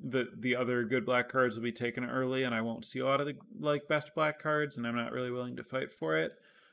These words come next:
So I only really end up black if black seems particularly open, and, uh, so it makes sense that I've done well when I've been blue-black, because when black is open, it's great. It's the best color. It's just that it's, like,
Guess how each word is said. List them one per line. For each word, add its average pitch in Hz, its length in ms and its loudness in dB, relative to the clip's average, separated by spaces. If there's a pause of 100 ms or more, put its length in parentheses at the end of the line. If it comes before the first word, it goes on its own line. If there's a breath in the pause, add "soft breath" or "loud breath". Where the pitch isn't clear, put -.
So 143 200 6
I 143 60 8
only 151 180 2
really 127 320 4
end 123 220 -2
up 120 220 -2
black 123 400 0
if 117 120 -10
black 117 280 -2
seems 117 580 -4 (400 soft breath)
particularly 135 640 0
open, 175 600 -2
and, 117 340 -2 (720 soft breath)
uh, 123 280 2
so 143 140 2
it 139 60 6
makes 135 320 2
sense 127 280 2
that 123 120 -2
I've 120 220 4
done 120 240 0
well 120 260 4
when 127 200 -2
I've 120 180 0
been 123 140 -4
blue-black, 117 560 -2
because 117 420 -6
when 120 180 -2
black 120 280 -2
is 117 160 -6
open, 190 340 4
it's 123 160 -2
great. - 320 -6
It's - 160 -12
the - 80 -12
best 120 260 -4
color. 160 320 2
It's 131 140 0
just - 240 -6
that 120 100 -2
it's, 113 220 -6
like, 113 280 -4